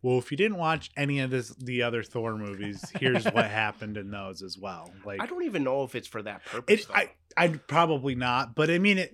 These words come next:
Speaker 1: serves that purpose,
Speaker 2: That is,
Speaker 1: though.
Speaker 2: it is a great character, 'cause Loki laughs when he dies.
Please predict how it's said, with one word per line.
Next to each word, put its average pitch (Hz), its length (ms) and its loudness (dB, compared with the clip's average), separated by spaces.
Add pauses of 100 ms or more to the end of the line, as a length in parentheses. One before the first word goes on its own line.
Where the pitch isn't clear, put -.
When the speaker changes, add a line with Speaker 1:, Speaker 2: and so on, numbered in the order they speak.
(140)
Speaker 1:
serves 277 480 -2
that 107 240 0
purpose, 98 480 -8
Speaker 2:
That 233 160 -2
is, 247 120 -4
Speaker 1:
though. 131 140 -10
Speaker 2:
it 160 140 -6
is 156 180 -6
a 123 80 -6
great 117 400 -10
character, 113 380 -12
'cause 131 240 -14
Loki 151 340 -10
laughs 113 460 -10
when 101 100 -18
he 185 80 -20
dies. - 540 -18